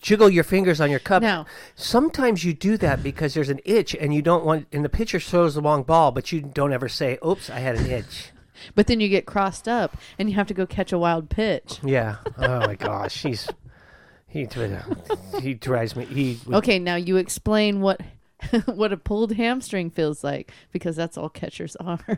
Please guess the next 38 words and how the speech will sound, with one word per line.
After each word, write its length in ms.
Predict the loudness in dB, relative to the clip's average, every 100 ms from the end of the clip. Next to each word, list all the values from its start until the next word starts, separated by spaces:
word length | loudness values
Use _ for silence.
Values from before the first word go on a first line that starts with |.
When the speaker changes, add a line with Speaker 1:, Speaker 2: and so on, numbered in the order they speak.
| -4
Speaker 2:
If 100 | -8 -10
they 60 | -8
don't, 240 | -6 -6 -12 -20 -20 -14
if 100 | -2
they 80 | 0
don't 240 | 0 -4 -6
just 200 | -6 -4
sit 180 | -6 -4
there 140 | -2
in 100 | -4
that 160 | -6 -8
squat 340 | -6 -4 -4
forever. 560 | -4 -2 -2 -4 -6 -8 -10
Speaker 1:
They're 240 | 0 0
a 60 | 2
pulled 280 | 0 0 0
hamstring? 460 | 0 -2 -2 2
Speaker 2:
Pulled 240 | 2 2 -2
hamstring. 680 | -6 -8 -12 -14 -14 -12 -6
Speaker 1:
Uh, 180 | -6 -6 -10
have 140 | -8 -2
you 120 | -2
ever 120 | -2
pulled 220 | -2 -2 0
your 100 | -2
hamstring? 360 | -2 -2 0
Speaker 2:
Oh, 160 | 0 -2
yeah. 400 | -6 -10 -10 -10 -4
I've 80 |
Speaker 1:
Did 100 | -2
Speaker 2:
pulled 320 | 2 2 0 6
both 280 | 6 6
of 100 | 4
them 180 | -4 -6
at 100 | -6
the 80 | -8
same 280 | -4 -4 -2
time. 520 | -4 -4 -6 -12 -20